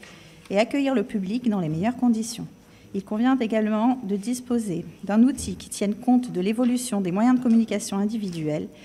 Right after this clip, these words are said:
des modes de visite et des attendus des visiteurs en termes d'information et de visite.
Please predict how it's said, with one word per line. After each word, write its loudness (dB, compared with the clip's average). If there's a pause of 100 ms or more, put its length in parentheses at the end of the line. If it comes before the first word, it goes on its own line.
(160)
des 0
modes 4
de 2
visite -4 (100)
et -2
des 0
attendus 2
des 2
visiteurs 0
en 0
termes 2
d'information 2
et 4
de -2
visite. -10